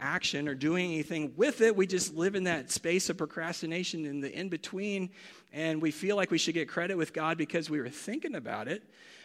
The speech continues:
but we haven't actually obeyed God in whatever it is he's called on us to do. And we've been talking about baptism. I think that's a place where we can apply this. If this is something that God has placed on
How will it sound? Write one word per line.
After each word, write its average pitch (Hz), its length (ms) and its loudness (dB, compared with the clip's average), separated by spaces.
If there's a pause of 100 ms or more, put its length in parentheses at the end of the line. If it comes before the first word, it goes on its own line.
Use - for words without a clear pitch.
(640)
but 170 140 -16
we 185 120 -8
haven't 190 260 -4
actually 180 340 -2 (140)
obeyed 160 440 0
God 104 320 -6 (280)
in 143 140 -6
whatever 151 260 0
it 147 80 0
is 147 120 -2
he's 143 140 -2
called 147 240 -4
on 143 100 -4
us 143 100 -8
to 151 100 -6
do. 190 200 -4 (300)
And 151 160 0
we've 160 80 6
been 170 80 -2
talking 165 300 2
about 156 200 2
baptism. 156 540 0
I 139 100 -2
think 151 220 -2
that's 143 240 -2
a 139 80 0
place 143 340 -2
where 135 120 -2
we 127 120 -2
can 143 160 -4
apply 143 380 -8
this. 131 400 -4 (220)
If 139 160 -8
this 151 180 -4
is 180 100 0
something 165 380 -2
that 151 80 -2
God 143 240 -2
has 139 140 -4
placed 147 340 -2
on 135 320 -6